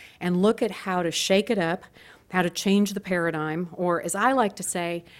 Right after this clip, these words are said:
how to take it out of the box and look at it from all sides before you put it back in,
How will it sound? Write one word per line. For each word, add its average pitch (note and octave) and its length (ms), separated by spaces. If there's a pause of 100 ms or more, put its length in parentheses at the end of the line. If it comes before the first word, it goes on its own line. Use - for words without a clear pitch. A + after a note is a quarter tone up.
(120)
how G3+ 140
to G3 80
take A3 320
it C4+ 80
out C4 160
of B3+ 60
the B3 60
box F#3 460 (220)
and F#3 180
look C4+ 180
at A#3 200
it G#3+ 100
from F#3 180
all G#3+ 220
sides F#3+ 540
before A#3 420
you D4 100
put C#4+ 220
it B3 100
back A3 320
in, F#3+ 380